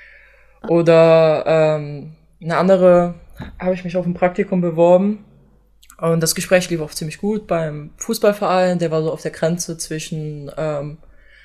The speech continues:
professioneller Fuß-, also ist schon sehr professionell aufgestellt, ist aber jetzt noch nicht unbedingt, ähm, in der Regionalliga, sondern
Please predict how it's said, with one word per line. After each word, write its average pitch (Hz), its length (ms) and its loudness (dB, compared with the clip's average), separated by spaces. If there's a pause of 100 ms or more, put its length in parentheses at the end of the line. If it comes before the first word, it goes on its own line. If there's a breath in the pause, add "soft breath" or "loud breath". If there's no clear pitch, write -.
(1000 soft breath)
professioneller 214 600 6
Fuß-, - 340 -6
also 170 180 2
ist 175 120 -2
schon 180 140 0
sehr 180 100 4
professionell 175 420 -2
aufgestellt, 190 680 2
ist 170 200 -6
aber 156 180 -2
jetzt 156 180 -6
noch 160 100 -4
nicht 165 200 -6
unbedingt, 156 520 -8
ähm, 151 500 -8 (120)
in 165 80 -8
der 160 120 0
Regionalliga, 175 640 2
sondern 156 480 -10